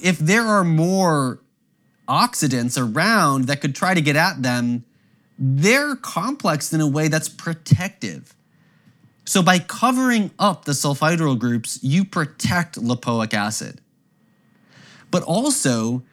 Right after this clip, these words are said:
you have reversibly inhibited the alpha-ketoglutarate dehydrogenase complex. Now, it will not metabolize alpha-ketoglutarate temporarily.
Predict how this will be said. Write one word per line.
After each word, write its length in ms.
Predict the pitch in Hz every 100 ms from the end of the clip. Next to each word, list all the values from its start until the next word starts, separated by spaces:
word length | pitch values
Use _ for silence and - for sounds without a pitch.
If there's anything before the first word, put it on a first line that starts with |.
| _ _ -
you 300 | 160 233 247
have 160 | 233 180
reversibly 1080 | 180 180 143 147 208 220 220 180 185 160
inhibited 760 | 156 147 - 269 160 113 107 98
the 160 | 135 160
alpha-ketoglutarate 840 | 165 165 165 156 147 127 123 123
dehydrogenase 640 | 120 117 113 110 98 104 113
complex. 640 | 160 196 101 - - - _ _ - - -
Now, 840 | 135 147 190 254 208 131 127 131 - -
it 180 | 185 170
will 260 | 175 196
not 320 | 185 175 170 147
metabolize 1080 | 165 - - 214 262 190 135 120 120 117
alpha-ketoglutarate 1040 | 127 135 139 135 135 127 190 185 135 131 - _ _ _
temporarily. 920 | - 117 107 120 127 156 139 98 -